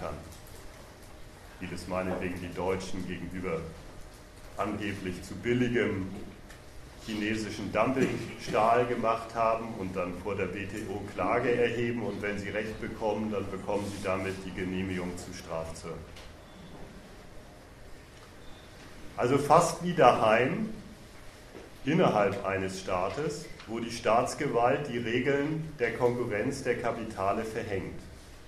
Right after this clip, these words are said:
Aber auch nur fast. Denn die Hüter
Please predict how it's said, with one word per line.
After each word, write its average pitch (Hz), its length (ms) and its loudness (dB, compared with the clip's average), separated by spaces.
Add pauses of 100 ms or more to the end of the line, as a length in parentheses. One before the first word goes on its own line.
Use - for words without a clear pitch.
(1000)
Aber 120 220 8
auch 123 160 4
nur 143 160 6
fast. - 520 2 (1700)
Denn 113 180 -2
die 123 180 -2
Hüter 160 520 2